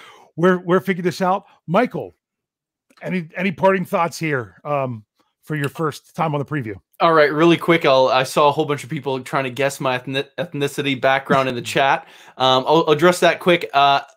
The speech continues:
Speaker 2: actually, a little Irish, yes. That's why the beard is red. But I did have, uh,
Speaker 1: <laughs>
Speaker 2: had a great time tonight. Uh, thank you for having me on. I'm excited to be, uh, doing this, uh, weekly with you guys. I'm excited to, uh, chat more with the people in the chat.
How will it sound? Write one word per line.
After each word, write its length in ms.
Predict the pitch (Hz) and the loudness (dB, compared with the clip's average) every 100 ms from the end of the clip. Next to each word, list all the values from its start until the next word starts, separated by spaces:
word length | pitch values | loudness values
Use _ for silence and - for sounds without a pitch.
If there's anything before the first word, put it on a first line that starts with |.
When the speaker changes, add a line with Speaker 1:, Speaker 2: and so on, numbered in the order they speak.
| _ | _
Speaker 2:
actually, 280 | 139 165 190 | -4 -2 -2
a 20 | |
little 180 | 170 175 | 0 2
Irish, 400 | 147 139 117 - | 2 0 -4 -4
yes. 220 | 135 107 | -4 -4
That's 200 | 120 117 | -10 -8
why 120 | 127 | -6
the 100 | 120 | -8
beard 220 | 120 120 120 | -8 -10 -12
is 120 | 120 | -10
red. 220 | 117 113 | -12 -4
But 180 | 147 151 | -2 2
I 120 | 170 | 0
did 220 | 160 202 | 4 2
have, 400 | 185 170 160 143 | 2 0 0 2
uh, 200 | 135 127 - - | 2 2 -2 -8
Speaker 1:
<laughs> 160 | - - | -20 -8
Speaker 2:
had 140 | 185 147 | -2 0
a 40 | |
great 340 | 143 165 175 180 | 2 4 2 2
time 320 | 185 180 185 | 0 2 0
tonight. 380 | 175 151 170 175 | -2 -2 -4 -6
Uh, 300 | 147 139 131 | -4 -2 -2
thank 300 | - 151 170 | -4 -6 -4
you 60 | 185 | -4
for 120 | 180 | -2
having 100 | 165 | 0
me 80 | 156 | 2
on. 160 | 143 | 2
I'm 140 | 135 180 | 2 -2
excited 360 | - 151 170 | -2 -2 0
to 40 | 175 | -2
be, 300 | 143 135 127 | -4 -2 -2
uh, 140 | 123 | -4
doing 280 | 120 131 143 | -6 -8 -6
this, 260 | 147 143 - | -6 -6 -2
uh, 220 | 127 123 | 0 -2
weekly 340 | 139 135 - 156 | -4 -10 -8 -8
with 160 | 147 | -8
you 100 | 165 | -8
guys. 420 | 147 143 180 202 - - _ | -2 -2 -2 -6 -12 -20 _
I'm 80 | - | -12
excited 480 | 131 147 147 143 120 | -2 2 2 0 -6
to, 80 | 139 | -4
uh, 220 | 127 120 | -2 -4
chat 320 | 117 151 139 | -2 0 0
more 200 | 143 139 | 0 0
with 100 | 143 | 0
the 80 | 143 | -2
people 280 | - 139 135 | -8 -4 -2
in 60 | 156 | -2
the 60 | |
chat. 380 | 147 - 151 151 | -2 0 2 0